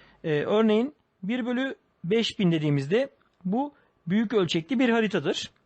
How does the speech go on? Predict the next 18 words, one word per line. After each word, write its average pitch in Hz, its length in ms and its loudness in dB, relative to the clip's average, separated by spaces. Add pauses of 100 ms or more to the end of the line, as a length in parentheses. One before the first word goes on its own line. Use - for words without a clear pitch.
(520)
Bunun 214 220 2
dışında 208 440 0 (360)
bir 208 260 -6
bölü 233 300 -2 (460)
iki 220 240 -4
milyon 220 400 2 (200)
beş 208 320 -2
yüz 180 180 -2
bin 165 120 2
dediğimizde 180 420 2
de 247 160 0 (480)
bu 226 120 -2
da 240 220 -4 (320)
küçük 220 300 -14
ölçekli 196 440 -2
bir 190 100 2
haritaya 190 420 0
örnektir. 214 640 0